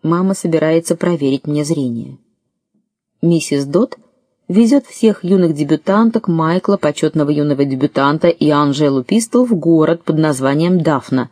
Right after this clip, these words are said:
на роллердром Радужный, где играет настоящая живая органистка.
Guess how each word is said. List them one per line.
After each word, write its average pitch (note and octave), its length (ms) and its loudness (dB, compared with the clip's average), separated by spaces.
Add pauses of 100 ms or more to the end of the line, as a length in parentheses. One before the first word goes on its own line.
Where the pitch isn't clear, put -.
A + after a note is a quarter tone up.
(460)
на F3 400 2 (140)
роллердром E3+ 1000 2 (340)
Радужный, C3 640 -2 (200)
где D3+ 220 0
играет D#3 320 0
настоящая G3 680 0
живая C#3 380 0
органистка. D3 800 -4